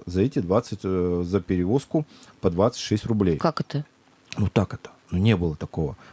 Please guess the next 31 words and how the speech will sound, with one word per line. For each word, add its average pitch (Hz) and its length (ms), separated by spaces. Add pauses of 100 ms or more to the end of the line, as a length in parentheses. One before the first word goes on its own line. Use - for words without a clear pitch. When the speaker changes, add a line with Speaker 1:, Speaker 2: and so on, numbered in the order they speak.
Speaker 1:
Пока, 107 320
до 92 200
тех 104 220
пор, 185 220
пока 107 440 (360)
к-, - 80
сам 110 280
кпат - 440 (280)
неоднократно 110 920
не 92 160
написал 95 440
за-, 90 320 (200)
пи-, 98 160
пи-, 98 180
написал 101 460
письмо, 110 520 (380)
ну, 113 180
это 101 140
еще 98 160
при 101 340
Денисе 98 440
Прилоге 151 420
было, 139 300
кпат - 260
неоднократно 95 560
писал 85 260
письмо 143 360
о - 20
том, 110 160
что - 160
просьба 107 500